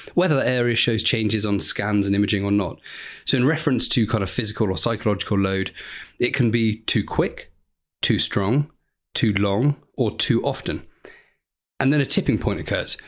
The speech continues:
The body interprets these, these, this l-, increased load, which is, you know, too quick, strong, long, or often, as a threat, and we can experience pain. If these stresses are applied gradually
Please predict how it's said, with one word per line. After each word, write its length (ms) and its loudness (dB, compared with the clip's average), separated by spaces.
The 80 0
body 220 0
interprets 500 0
these, 440 2
these, 220 0
this 200 -2
l-, 160 2
increased 460 0
load, 320 2
which 200 0
is, 220 -2
you 80 2
know, 100 2
too 220 -2
quick, 320 -2
strong, 360 2
long, 200 0
or 120 2
often, 480 -2
as 140 -2
a 60 0
threat, 400 -4
and 100 2
we 80 2
can 140 0
experience 400 0
pain. 340 -2
If 180 0
these 140 4
stresses 360 2
are 60 2
applied 320 -2
gradually 580 0